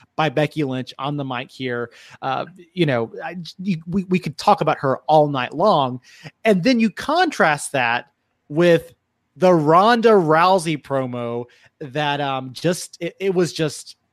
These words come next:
oh, I, she, the words were there. She tried to have the emotion, but, um, I just felt like there was a struggle there. I, I felt like there was just, Ronda Rousey could not get past the fans booing her and booing her violently.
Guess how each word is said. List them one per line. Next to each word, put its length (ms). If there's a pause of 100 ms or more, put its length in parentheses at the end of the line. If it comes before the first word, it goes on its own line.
(420)
oh, 240
I, 240 (160)
she, 300
the 120
words 380
were 140
there. 480 (320)
She 200
tried 380
to 80
have 220
the 100
emotion, 640 (320)
but, 220
um, 360 (300)
I 60
just 340
felt 220
like 420 (880)
there 280
was 160
a 100
struggle 540
there. 400
I, 100
I 140
felt 280
like 260
there 180
was 240
just, 420
Ronda 340
Rousey 400
could 140
not 240
get 160
past 300
the 80
fans 360
booing 460
her 240
and 200
booing 200
her 140
violently. 640